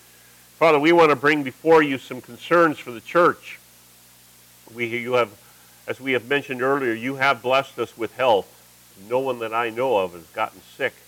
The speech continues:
with covid or anything else. So you have allowed our congregation to remain healthy, and we're thankful for that.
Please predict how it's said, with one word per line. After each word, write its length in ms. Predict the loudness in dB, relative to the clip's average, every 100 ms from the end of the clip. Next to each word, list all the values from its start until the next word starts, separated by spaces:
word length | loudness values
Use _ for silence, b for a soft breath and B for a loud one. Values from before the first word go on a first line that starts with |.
| B B B -18
with 180 | -18 -6
covid 360 | -2 0 -2
or 140 | -2 -2
anything 340 | -4 -6 -4
else. 300 | -2 0 -2 -10 -20 -20
So 140 | -12 -10
you 200 | -8 -6
have 180 | -6 -6
allowed 320 | -2 -2 -2
our 80 | -4
congregation 720 | -6 -6 -8 -8 -10 -10 -18
to 80 | -16
remain 320 | -10 -8 -8
healthy, 500 | -4 -4 -4 -10 -16
and 200 | -18 -20
we're 120 | -12 -8
thankful 420 | -4 -4 -4 -8
for 160 | -6
that. 320 | -4 -2 -2